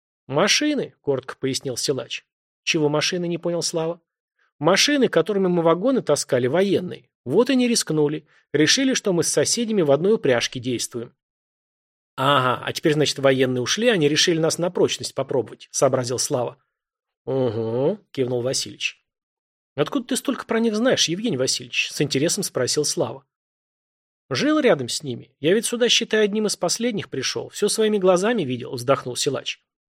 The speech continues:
«А что так? Война же была», — удивился парень. «Я свой дом своими руками строил, всё под себя делал, вот и не хотел бросать.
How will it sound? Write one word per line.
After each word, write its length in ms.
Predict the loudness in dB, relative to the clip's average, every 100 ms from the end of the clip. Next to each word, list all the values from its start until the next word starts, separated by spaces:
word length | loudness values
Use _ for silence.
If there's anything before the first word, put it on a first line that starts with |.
| _ _ _ _ -6
«А 100 | -4
что 180 | -4
так? 400 | -6 -8 -16 _ _
Война 320 | 2 4 4
же 80 | 0
была», — 240 | -2 -6 -4
удивился 420 | -4 -4 -6 -6
парень. 320 | -4 -4 -6 _ _ _ _ _ _ _ _
«Я 160 | -2 0
свой 260 | 0 2 2
дом 240 | 4 2
своими 320 | 2 0 2
руками 380 | 2 2 0 0
строил, 480 | -2 -4 -4 -4 -8
всё 200 | 0 0
под 140 | 0
себя 340 | -2 2 4 4
делал, 300 | 6 4 4
вот 180 | 0
и 40 | -2
не 80 | -4
хотел 340 | -4 -2 0
бросать. 560 | 0 0 -2 -8 -14